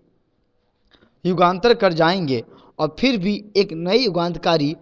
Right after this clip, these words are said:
विद्रोह का बीज बोआ जाएगा। क्योंकि विद्रोह अनंत है,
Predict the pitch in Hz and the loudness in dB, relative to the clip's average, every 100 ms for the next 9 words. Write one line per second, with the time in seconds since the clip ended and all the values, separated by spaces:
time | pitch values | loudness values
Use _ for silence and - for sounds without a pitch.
0 | - - _ 147 165 190 208 202 151 185 | -18 -20 _ -4 0 2 2 2 0 -2
1 | 185 151 170 180 160 165 156 131 123 123 | -4 -2 0 0 2 0 0 0 -4 -6
2 | - _ _ _ _ _ _ 285 247 170 | -20 _ _ _ _ _ _ 0 0 -2
3 | 185 190 - - _ 156 190 214 262 - | -6 -8 -20 -20 _ -6 -2 0 -2 0
4 | 185 220 202 147 120 - - | -2 -2 -4 -2 -4 -6 -20